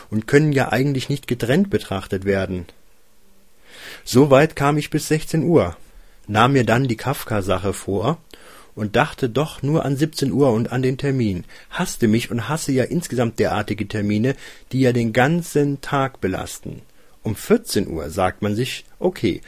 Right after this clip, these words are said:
noch drei Stunden bis zum Termin und so fort. Immer sagt man sich das und könnte so viele Dinge tun, doch da ist ja in zwei Stunden dieser Termin.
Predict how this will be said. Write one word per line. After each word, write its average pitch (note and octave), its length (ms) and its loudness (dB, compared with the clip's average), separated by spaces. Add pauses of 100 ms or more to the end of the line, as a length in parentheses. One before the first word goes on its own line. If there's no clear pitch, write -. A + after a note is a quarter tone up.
(160)
noch B2 180 4
drei C3+ 420 2
Stunden D#3+ 460 2 (300)
bis C#3+ 340 0
zum D#3 260 0
Termin C#3 360 4
und F#2+ 180 -4
so F2+ 80 -6
fort. - 460 -12 (1400)
Immer G3+ 260 6
sagt D#3+ 400 0
man C#3 220 2
sich C3+ 180 -6
das C3 240 0
und A#2 220 -4
könnte D#3 280 -2
so D3 200 4
viele C#3+ 260 4
Dinge E3 240 2
tun, A2+ 260 0 (340)
doch C3+ 280 4
da B2+ 380 2
ist - 360 -4
ja D3+ 120 4
in A#2+ 240 -2
zwei A2 360 -2
Stunden C3+ 380 -2
dieser A#2 240 0
Termin. C3 540 0